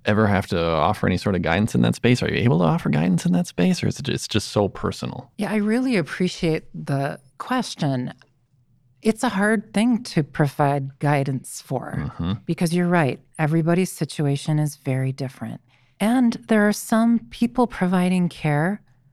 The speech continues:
Speaker 2: who really want to keep working. So the financial piece aside,
Speaker 1: Yeah.
Speaker 2: for a number of people, that work outside the home is fulfilling. For some people, it's a lifeline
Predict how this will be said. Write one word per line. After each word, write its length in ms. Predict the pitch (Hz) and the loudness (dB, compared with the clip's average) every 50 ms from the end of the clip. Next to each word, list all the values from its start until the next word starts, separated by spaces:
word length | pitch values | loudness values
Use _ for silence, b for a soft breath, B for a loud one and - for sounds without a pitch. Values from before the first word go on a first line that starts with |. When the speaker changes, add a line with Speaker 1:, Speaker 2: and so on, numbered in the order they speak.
| _ _ _ - - - | _ _ _ -18 -8 -2
Speaker 2:
who 560 | - 196 190 190 185 185 180 180 180 180 185 180 b b b b b b b b b b b b b b b b b _ _ | 0 2 4 4 4 4 4 4 4 4 2 0 b b b b b b b b b b b b b b b b b _ _
really 320 | - 156 180 202 240 247 233 | 0 2 4 4 4 2 2
want 800 | 196 170 165 160 165 175 196 196 147 131 - - - - - - _ _ _ - | 2 2 2 2 2 2 2 2 2 0 -2 -8 -14 -16 -16 -18 _ _ _ -6
to 100 | - 165 | -6 -4
keep 340 | - - 170 160 160 - | -4 -2 -4 -4 -2 -2
working. 360 | - 151 147 143 - 147 151 147 | -2 -2 -2 -2 -2 -4 -4 -4
So 200 | - - 180 165 | 0 0 2 2
the 80 | 165 | 2
financial 680 | 156 - 185 165 165 170 196 247 254 247 - - 190 - | 0 0 0 0 0 2 0 0 -2 -2 0 0 0 0
piece 420 | - - - - 156 143 - - | -2 -4 -2 -2 -2 -2 -2 -6
aside, 720 | 131 - - - - 156 180 175 151 147 73 - - - - | -14 -14 -8 -4 -2 0 0 0 -2 -4 -6 -10 -14 -12 -8
Speaker 1:
Yeah. 320 | - 92 90 80 80 76 - - - - - | -4 -2 0 0 -2 -4 -6 -10 -14 -20 -20
Speaker 2:
for 380 | - - - 190 185 185 185 | -8 -2 2 2 4 4 4
a 100 | 185 175 | 4 4
number 400 | 175 165 160 160 196 226 302 339 | 2 2 2 2 2 2 2 2
of 160 | 311 202 143 - | 2 0 -2 -4
people, 640 | - - 160 147 - - 147 - - - - 170 - _ _ _ _ _ _ | -6 -4 -4 -4 -4 -4 -4 -4 -4 -6 -8 -10 -12 _ _ _ _ _ _
that 520 | - 180 165 175 175 175 175 175 180 - - _ | -6 -2 0 2 4 4 4 2 0 -2 -6 _
work 640 | - 190 165 151 156 160 185 220 202 151 151 - - | -6 -4 -2 0 2 2 2 2 2 0 0 -2 -2
outside 460 | 170 160 156 - - - 147 143 147 | -2 -2 -4 -4 -2 -2 0 0 0
the 120 | 147 151 139 | 0 -2 -2
home 380 | 127 139 147 147 147 147 156 | 0 0 0 0 0 0 -2
is 480 | 160 156 147 143 - - - - - _ _ _ _ | -2 -2 -4 -4 -6 -8 -12 -14 -16 _ _ _ _
fulfilling. 800 | _ - - 151 - - 170 165 170 185 196 208 220 240 240 240 - - _ _ _ _ _ _ _ | _ -8 -8 -8 -4 -2 0 2 2 4 4 4 4 2 2 0 -4 -10 _ _ _ _ _ _ _
For 200 | _ - - 175 | _ -4 -2 -2
some 220 | - - 180 170 | 0 0 0 0
people, 300 | - - 185 - - 214 | 0 0 -2 -2 -2 -2
it's 140 | 208 - - | -4 -2 -2
a 40 | 180 151 | -2 -2
lifeline 720 | 147 143 135 151 180 - - 247 226 170 120 - 156 156 | 0 0 0 0 -2 -2 -2 -2 -2 -2 -4 -6 -8 -14